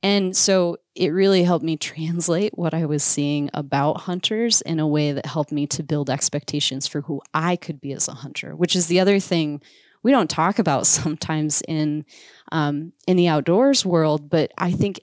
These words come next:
every different pursuit you do brings out a different part of your personality and kind of brings out a different, like,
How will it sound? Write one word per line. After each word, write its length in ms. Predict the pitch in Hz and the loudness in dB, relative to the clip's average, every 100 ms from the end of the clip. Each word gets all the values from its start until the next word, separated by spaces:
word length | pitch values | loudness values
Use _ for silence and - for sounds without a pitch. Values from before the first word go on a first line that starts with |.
| - | -2
every 400 | 190 220 262 269 | 2 2 2 0
different 460 | 180 170 - - - | 2 0 0 -6 -2
pursuit 420 | 160 - 151 143 | 0 2 0 -2
you 160 | 151 | -2
do 220 | 135 143 135 | -4 -4 -4
brings 320 | 151 151 147 | -2 -2 -2
out 120 | 143 | -2
a 80 | 143 | -4
different 440 | 139 156 160 - | -6 -8 -8 -10
part 240 | - 151 147 | -4 -2 -2
of 100 | 143 | -4
your 140 | 143 | -6
personality 920 | - 139 - 135 127 135 156 185 208 - - - | -2 0 0 -2 -4 -4 -2 0 -2 -4 -20 -10
and 160 | - 165 | -6 -4
kind 180 | - 160 | 0 -2
of 100 | 143 | 0
brings 340 | 156 160 160 | 2 2 2
out 240 | 156 147 - | 2 2 0
a 60 | |
different, 500 | 143 151 - 151 139 | -4 -6 -4 -4 -4
like, 320 | 147 139 - | -8 -10 -14